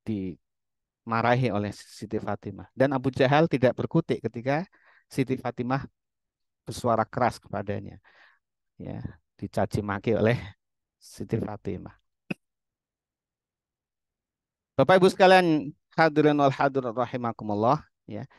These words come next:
Jadi tidak ada yang patut disembah kecuali hanya Allah Subhanahu wa taala ya secara wujudnya. Karena yang lain pada hakikatnya adalah tidak wujud. Yang mewujudkan adalah Allah Subhanahu wa taala. Sang Maha Pencipta,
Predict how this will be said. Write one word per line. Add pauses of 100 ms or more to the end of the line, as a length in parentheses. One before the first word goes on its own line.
(320)
Jadi
tidak
ada (480)
yang
patut
disembah (320)
kecuali
hanya
Allah
Subhanahu
wa
taala (560)
ya
secara
wujudnya.
Karena
yang
lain
pada
hakikatnya
adalah
tidak
wujud. (320)
Yang
mewujudkan
adalah
Allah
Subhanahu
wa
taala. (400)
Sang
Maha
Pencipta,